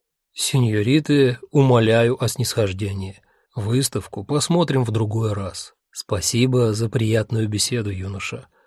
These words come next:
Увидимся на вечернем просмотре». Фома проводил Оливейру растерянным взглядом. «Он не обиделся?» —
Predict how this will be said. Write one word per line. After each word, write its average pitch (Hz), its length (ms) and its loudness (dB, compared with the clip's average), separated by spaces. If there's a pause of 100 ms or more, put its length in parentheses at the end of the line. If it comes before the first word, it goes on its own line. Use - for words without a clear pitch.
(140)
Увидимся 113 720 -2
на 156 120 2
вечернем 113 640 0
просмотре». 104 760 -6 (240)
Фома 135 320 4
проводил 123 580 0
Оливейру 123 600 2
растерянным 117 600 0
взглядом. 110 520 -2 (240)
«Он 127 300 4
не 131 100 0
обиделся?» — 135 760 0